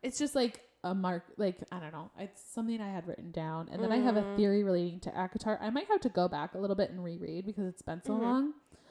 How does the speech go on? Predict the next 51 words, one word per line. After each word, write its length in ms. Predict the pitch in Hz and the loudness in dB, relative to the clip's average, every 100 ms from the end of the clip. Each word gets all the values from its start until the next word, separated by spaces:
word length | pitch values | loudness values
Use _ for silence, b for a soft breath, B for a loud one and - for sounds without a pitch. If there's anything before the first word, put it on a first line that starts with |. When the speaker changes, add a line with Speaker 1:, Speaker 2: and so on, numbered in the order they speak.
| b b b b b _ _ _ - - | b b b b b _ _ _ -6 0
Speaker 1:
Um, 360 | 220 - 185 247 | 0 0 -2 6
Speaker 2:
Well, 360 | 269 262 - - | 8 8 4 0
Speaker 1:
but 100 | 247 | 4
Speaker 2:
we 80 | |
Speaker 1:
there 80 | 269 | 4
was 120 | 302 | 6
a 80 | 320 | 4
theory 380 | - 277 277 285 | 2 0 2 2
I 80 | 226 | 2
related 480 | 214 202 208 190 - | 0 0 0 0 -4
to 260 | - 208 | 0 2
with 160 | 185 180 - - | 2 0 -4 -10
Amryn, 560 | 190 190 185 - 220 226 _ _ _ - | -6 -6 -6 -8 -10 -12 _ _ _ -8
and 100 | 196 | -4
so 120 | 190 | -4
I 80 | 190 | 0
need 160 | 208 | 0
to 80 | 254 | 4
Speaker 2:
Oh, 60 | 269 | 6
Speaker 1:
go 80 | |
back 220 | 208 202 208 | 6 2 0
Speaker 2:
shit. 100 | 202 | 0
Speaker 1:
and 140 | 190 | 2
read 180 | 196 190 | 0 -2
that 220 | 190 - | -4 -4
scene 260 | - 185 180 | -8 -6 -6
and, 120 | 170 | -6
like, 120 | 170 - - | -8 -10 -6
fully 180 | 170 165 | -4 -4
flesh 300 | - 175 175 | -6 -6 -4
out 200 | 170 - | -6 -6
my 140 | 180 | -8
theory 320 | - 165 110 | -6 -6 -6
that 140 | - - | -6 -4
I 80 | 214 | -4
had. 300 | 220 - 240 _ - | -4 -6 -8 _ -6
Speaker 2:
Okay. 260 | 247 214 190 _ _ | -6 -4 -6 _ _
Well, 340 | 233 269 262 220 | -2 2 2 0
you 160 | 226 | -6
can 100 | 254 | -6
do 80 | 240 | 0
that, 260 | 226 - 220 | 0 0 -2
so 160 | 214 | -4
for 140 | 202 202 | -2 -6
the 80 | 190 | -6
next 220 | 185 - | -8 -10
episode. 360 | 214 214 202 208 - | -12 -10 -12 -12 -6
Speaker 1:
Yeah, 140 | 214 - | -4 -2
I 100 | 208 | 0
will. 260 | 196 220 B B | 0 -2 B B
Speaker 2:
Um, 440 | - 233 214 185 | -2 0 0 -4